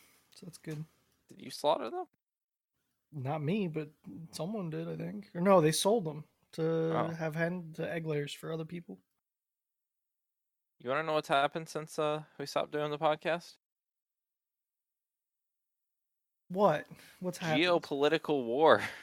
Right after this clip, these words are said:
Speaker 2: That was all pre-podcast.
Speaker 1: Oh, God! <laughs>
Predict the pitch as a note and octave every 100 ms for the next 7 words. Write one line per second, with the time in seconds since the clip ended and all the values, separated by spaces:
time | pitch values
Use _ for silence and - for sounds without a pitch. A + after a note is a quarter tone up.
0 | - _ _ _ - C#3+ D3 C#3+ C#3 F3
1 | C3+ D#3 C#3+ - C#3+ C#3 - B2+ C#3 A3+
2 | D4+ F#3+ - G#3+ G3 B3+ A#3 D#3+ D#3 -